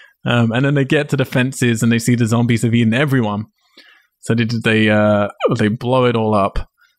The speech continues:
And then dozens of more people appear. So he saved the day. And Aja looks at, looks, she literally looks at Riley like she just wants to mount him there and then. <laughs> Like, she's just staring at him. She's like, "You saved them." <laughs>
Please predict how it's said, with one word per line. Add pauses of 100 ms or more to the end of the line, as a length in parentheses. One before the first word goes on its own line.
And
then
dozens
of
more
people
appear.
So
he
saved
the
day. (320)
And
Aja
looks
at, (120)
looks, (120)
she
literally
looks
at
Riley
like
she
just
wants
to
mount
him
there
and
then. (100)
<laughs>
Like,
she's
just
staring
at
him. (520)
She's
like,
"You
saved
them."
<laughs>